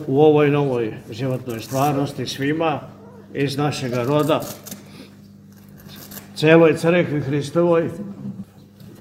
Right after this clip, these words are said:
i našem, e, dragom prijatelju i sabratu,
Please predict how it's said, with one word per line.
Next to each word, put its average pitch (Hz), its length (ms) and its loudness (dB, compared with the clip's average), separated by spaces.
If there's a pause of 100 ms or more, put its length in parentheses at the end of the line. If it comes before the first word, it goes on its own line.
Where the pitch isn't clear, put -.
(200)
i 196 200 4
našem, 180 440 6
e, 147 520 -8
dragom 165 680 4 (240)
prijatelju 165 680 4 (1600)
i 156 140 4
sabratu, 120 720 4